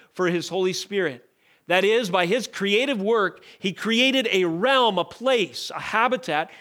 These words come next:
suitable for the glorious indwelling of his Holy Spirit. Place and inhabitant, uh, giving glory to his name. We see this in the picture of temple.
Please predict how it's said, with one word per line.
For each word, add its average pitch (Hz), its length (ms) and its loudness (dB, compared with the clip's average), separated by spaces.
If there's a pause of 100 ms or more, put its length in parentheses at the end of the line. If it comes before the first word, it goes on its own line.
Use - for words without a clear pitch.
(140)
suitable 175 800 0 (300)
for 226 180 0
the 214 80 0
glorious 269 760 -2
indwelling 233 800 0 (200)
of 185 180 0
his 214 340 -2 (200)
Holy 180 680 -2
Spirit. 165 580 -4 (480)
Place 240 640 -2 (500)
and 185 240 2
inhabitant, 170 800 -2 (560)
uh, 160 180 0
giving 190 380 -2
glory 170 360 0
to 143 180 -10
his 131 200 -10
name. 135 300 -8 (720)
We 185 120 -2
see 214 220 0
this 247 200 0
in 226 80 -2
the 185 80 0
picture 220 380 -2
of 160 140 -4
temple. 220 520 -4